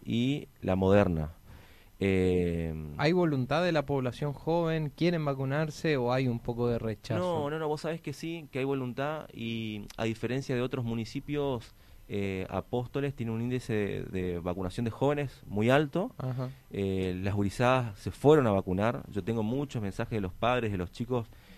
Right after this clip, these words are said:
Speaker 1: que me preguntaron, "Aldo, ¿qué día me voy a vacunar? ¿O qué día puedo llevar a mi hijo que se vacune?". Fueron los chicos a vacunarse.
Speaker 2: Bien.
Speaker 1: Eso, eso quiero aclarar porque por ahí los otros días de Posada nos comentaba un,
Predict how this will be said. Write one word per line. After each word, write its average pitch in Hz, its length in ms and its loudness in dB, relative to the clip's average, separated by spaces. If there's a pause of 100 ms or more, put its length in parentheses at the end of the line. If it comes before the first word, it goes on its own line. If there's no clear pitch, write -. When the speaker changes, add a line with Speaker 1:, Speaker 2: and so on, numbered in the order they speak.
(120)
Speaker 1:
que 95 80 -4
me 95 100 -2
preguntaron, 95 460 2
"Aldo, 113 180 2
¿qué 110 140 0
día 117 120 2
me 110 120 0
voy 110 160 2
a 104 40 4
vacunar? 120 520 0
¿O 104 220 0 (160)
qué 104 100 -2
día 107 120 0
puedo 107 140 -2
llevar 104 160 0
a 104 40 0
mi 104 120 -2
hijo 107 160 -6
que 90 80 -6
se 95 100 -6
vacune?". 139 520 -2 (320)
Fueron 143 360 4
los 98 100 -2
chicos 92 240 -6
a 87 60 -2
vacunarse. 85 400 -6
Speaker 2:
Bien. 110 120 0
Speaker 1:
Eso, 101 180 -2
eso 110 160 -6
quiero 120 140 0
aclarar 113 300 4
porque 117 280 2 (500)
por 104 100 2
ahí 113 100 6
los 120 80 6
otros 117 180 2
días 127 120 6
de 117 80 6
Posada 135 400 2
nos 110 120 0
comentaba 107 640 2 (460)
un, 95 800 -2